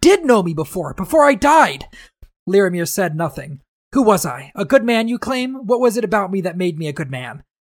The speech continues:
"I can say nothing, Your Grace. You've already said something. You might as well go on, no turning back. I've said too much already." "Come on, just a little bit. Was I from Tetelier then? How did I die? Who is she? The woman I see in my dreams?"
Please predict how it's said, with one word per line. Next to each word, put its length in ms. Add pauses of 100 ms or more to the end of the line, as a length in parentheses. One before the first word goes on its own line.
(280)
"I 100
can 140
say 160
nothing, 300
Your 100
Grace. 500 (300)
You've 160
already 300
said 260
something. 460 (520)
You 120
might 160
as 80
well 140
go 180
on, 240
no 140
turning 320
back. 440 (280)
I've 100
said 220
too 100
much 160
already." 480 (380)
"Come 120
on, 360
just 180
a 60
little 260
bit. 240
Was 140
I 80
from 160
Tetelier 480
then? 320 (160)
How 160
did 100
I 140
die? 240
Who 240
is 100
she? 220
The 200
woman 180
I 60
see 200
in 80
my 100
dreams?" 640